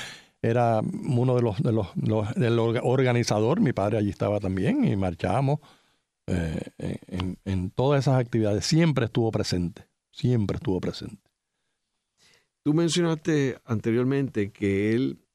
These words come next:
Speaker 2: estaba claro que una opción de una, una revolución, etcétera, no tenía ningún, ninguna, este, vigencia en términos de
Speaker 1: Muy pocas posibilidades, casi, no.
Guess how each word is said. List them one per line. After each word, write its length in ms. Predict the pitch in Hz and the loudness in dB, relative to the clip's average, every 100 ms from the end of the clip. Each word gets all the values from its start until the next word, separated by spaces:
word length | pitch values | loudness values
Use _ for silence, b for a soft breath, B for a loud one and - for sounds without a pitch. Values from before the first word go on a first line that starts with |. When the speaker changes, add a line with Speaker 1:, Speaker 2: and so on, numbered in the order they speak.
| _ | _
Speaker 2:
estaba 360 | - - 123 120 | -8 -4 -2 -2
claro 460 | 131 127 113 104 90 | 0 0 0 -2 -2
que 180 | 95 95 | -2 0
una 400 | 98 110 120 107 | 0 0 0 0
opción 640 | 95 - 123 117 117 107 | -4 -4 0 2 2 0
de 360 | 104 98 87 - | 0 0 -2 -4
una, 500 | 101 101 107 107 101 - _ _ _ _ _ _ - | -6 -2 -2 -2 -4 -8 _ _ _ _ _ _ -6
una 540 | 104 104 101 92 95 | -4 -2 -2 -4 -6
revolución, 840 | 104 101 92 92 82 113 104 101 | -4 -2 0 -2 -2 -2 0 0
etcétera, 540 | 90 - 104 98 92 - | -4 -2 -2 -2 -6 -6
no 260 | 104 107 101 | -2 -2 0
tenía 280 | 101 98 98 | -2 -2 -2
ningún, 560 | 92 82 92 95 87 - _ _ _ _ _ | -4 -4 -4 -2 -6 -10 _ _ _ _ _
ninguna, 760 | 76 90 87 92 98 98 95 - | -4 -4 -2 -2 -2 -2 -4 -6
este, 300 | 98 95 104 | -10 -6 -2
vigencia 760 | 95 95 87 101 113 - 95 | 0 -2 -2 -2 -2 -2 -2
en 120 | 87 87 | -4 -4
términos 580 | 92 95 95 95 92 | -4 -2 -2 -4 -2
de 60 | 95 | 0
Speaker 1:
Muy 100 | 151 | 0
pocas 300 | - 135 110 | 2 0 0
posibilidades, 1000 | - 107 110 101 98 98 98 98 101 117 | -2 0 0 2 2 0 0 -2 -4 -8
casi, 300 | - - - | -10 -14 -10
no. 200 | 82 - | -10 -10